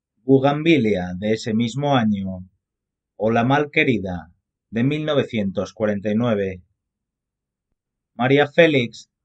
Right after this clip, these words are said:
fue su otra compañera en películas como Enamorada de mil novecientos cuarenta y seis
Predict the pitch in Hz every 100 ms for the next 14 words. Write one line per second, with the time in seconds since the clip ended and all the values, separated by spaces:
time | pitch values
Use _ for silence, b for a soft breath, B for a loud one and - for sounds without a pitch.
0 | _ _ 160 185 175 123 113 139 131 110
1 | 117 107 131 147 139 120 113 110 135 165
2 | 165 117 104 92 92 - 107 107 101 98
3 | 101 104 110 135 147 117 104 101 _ _
4 | _ _ 117 139 160 143 120 113 131 113
5 | 110 - 107 104 107 143 143 127 104 101